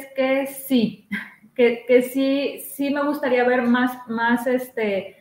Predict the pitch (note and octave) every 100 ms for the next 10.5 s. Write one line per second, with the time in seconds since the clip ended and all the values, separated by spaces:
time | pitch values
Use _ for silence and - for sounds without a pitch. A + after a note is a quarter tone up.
0 | _ G#3+ A#3 A#3+ C4 B3+ C4 C4 C4 B3+
1 | B3+ B3 B3 A#3 A#3 B3+ B3 B3 B3+ A#3
2 | A#3 B3 B3+ - C4 C4 B3 A#3 A3 A3+
3 | A3+ A#3 A#3+ A#3+ A3+ G#3+ G#3+ A#3 A3+ A#3
4 | B3 - - _ - G#3+ A#3 A3 G#3+ G#3
5 | G3 F#3+ - - _ - A#3 A#3 A#3+ A#3+
6 | C4+ B3+ B3 G3 A3+ A#3 A#3+ A#3+ B3 B3
7 | A#3+ A3+ G#3+ A3+ G#3+ G#3+ G#3 G#3+ B3+ A#3+
8 | A#3+ A#3+ G#3+ - G#3 G#3 - A#3+ A#3 A#3+
9 | A3 A3 G#3+ G#3 A3+ A3+ - G#3 G#3+ -
10 | A#3+ A#3+ B3+ D4